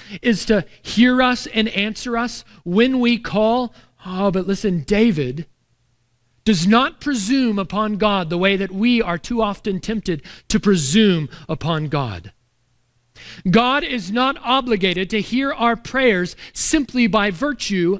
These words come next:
of creation. He created us. He is God. We are not. We cry to him, pray to him. He is therefore obligated to hear us. The Bible teach-, does not teach that. In fact, Jesus teaches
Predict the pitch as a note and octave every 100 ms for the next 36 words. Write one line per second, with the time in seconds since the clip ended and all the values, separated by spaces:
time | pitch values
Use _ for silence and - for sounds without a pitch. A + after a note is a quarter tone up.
0 | - A3+ - A#3+ A3+ A#3+ - D#3 G2+ -
1 | _ _ _ _ _ - G#3+ - D#3 D3
2 | G3+ A#3 A#3+ B3+ B3+ - D#3 F3+ D3 D3
3 | A3+ A#3+ G3+ F3+ E3 F3+ A#3+ B3+ - -
4 | D#3+ G3 - G#3 F#3+ E3+ B3 B3+ A#3 -
5 | _ G3+ G#3 F#3+ F#3 B3 B3+ - - G#3+
6 | F#3+ G#3 A3 G#3 G3+ - A3 B3+ A3 F3
7 | F#3 F#3+ F3 - - G#3+ E3 C#4 A3 E3+
8 | - G3 C#3+ G#3+ A3+ B3 E3 C#3+ F3 -
9 | G#3 - F#3+ - D#3 C#3 G3 G#3 C#3 -
10 | F#3+ - - F2 - _ _ - - _
11 | - B2 D#3 C3+ D#3 G#3 D#3 D3+ - B2
12 | A#2 G#2+ F#2 -